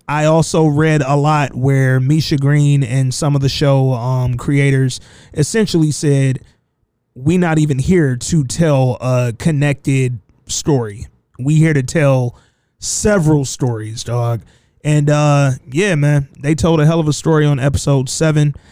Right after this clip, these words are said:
I thought the shit was great. Let us know what y'all thoughts about the episode were. Let us know how y'all felt about the pod. Peace and salute to everybody who sent in a voice note today. We had a ton of 'em for Power.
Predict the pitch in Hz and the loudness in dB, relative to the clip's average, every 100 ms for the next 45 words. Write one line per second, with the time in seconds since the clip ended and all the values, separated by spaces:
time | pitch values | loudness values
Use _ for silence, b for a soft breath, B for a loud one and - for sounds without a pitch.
0 | B - 139 151 - - 143 123 131 139 | B -10 -2 0 -2 -2 0 0 -2 0
1 | 139 120 131 165 170 165 151 147 151 143 | 0 0 0 2 0 2 2 2 2 0
2 | 127 143 123 135 131 123 107 135 - 135 | 2 0 0 -2 -4 -4 -4 -6 -4 -2
3 | 131 127 131 127 123 B B B 139 147 | -2 0 0 0 -2 B B B -2 -2
4 | - 143 139 139 131 120 131 127 123 120 | 0 2 2 2 0 -2 -2 -2 -4 -6
5 | 120 120 127 131 127 127 b b b b | -4 -4 -4 -6 -6 -10 b b b b
6 | - 185 170 165 143 135 143 147 - 156 | -2 -2 -2 -4 -6 -2 0 0 0 -2
7 | 143 139 135 135 139 139 131 151 135 127 | 0 0 0 2 2 2 0 -4 -2 -2
8 | 120 123 143 143 - 139 127 143 131 135 | -4 0 0 0 0 0 0 -2 0 0
9 | 135 135 123 117 165 156 147 143 120 123 | 2 0 -2 -4 -2 0 -2 -4 -6 -6
10 | 139 135 131 | -4 -4 -4